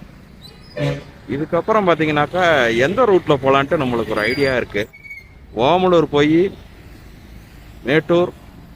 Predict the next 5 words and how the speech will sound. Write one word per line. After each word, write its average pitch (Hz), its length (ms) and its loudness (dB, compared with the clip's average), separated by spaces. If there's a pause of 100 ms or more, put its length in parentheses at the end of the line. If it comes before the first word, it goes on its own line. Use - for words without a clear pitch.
(880)
கொளத்தூர், 143 440 -2
பாலாறு 135 380 0
போலாமா, 107 520 -4 (960)
இல்ல 139 340 0 (760)
தருமபுரி, 165 720 2